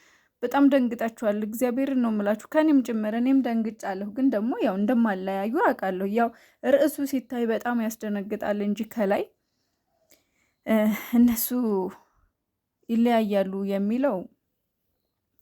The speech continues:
ዘበት ነው። ምክንያቱም መለያየት እንደዚህ ቀልድ አይደለም። እ፣ እንደዚህም በ-፣ ሲጀመር እውነተኛ ፍቅር ፈተና ይበዛበታል፣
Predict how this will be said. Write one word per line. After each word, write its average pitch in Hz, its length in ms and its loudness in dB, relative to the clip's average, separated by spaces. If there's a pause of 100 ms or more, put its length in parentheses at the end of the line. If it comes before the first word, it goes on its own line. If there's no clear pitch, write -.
(100)
ዘበት 190 420 -2
ነው። 208 120 -6
ምክንያቱም 220 440 -4
መለያየት 190 420 -4
እንደዚህ 185 380 -8
ቀልድ 185 240 -10
አይደለም። 120 380 -10 (540)
እ፣ - 100 -8 (1300)
እንደዚህም 214 840 0
በ-፣ 262 180 2 (480)
ሲጀመር 240 600 -2
እውነተኛ 226 480 0
ፍቅር 226 340 -8
ፈተና 208 340 -4
ይበዛበታል፣ 190 800 -6